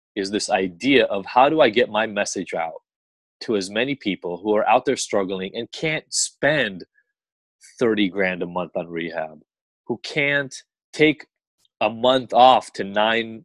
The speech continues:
ninety days off of their life. They just can't do it. So it doesn't matter how bad their problem is,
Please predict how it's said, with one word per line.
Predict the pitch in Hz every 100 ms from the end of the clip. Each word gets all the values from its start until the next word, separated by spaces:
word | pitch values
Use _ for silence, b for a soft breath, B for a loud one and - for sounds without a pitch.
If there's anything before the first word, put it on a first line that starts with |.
| _
ninety | 110 117 110
days | 101 123 101
off | 104 113 127
of |
their | 110 104
life. | 123 175 92
They | 123
just | 113 127
can't | - 160 120
do | 143 202
it. | 113 -
So | 120
it |
doesn't | 170 180
matter | 156 196 175
how | 113
bad | 95 107 101
their | 95
problem | - 131 202 127 90
is, | 87 -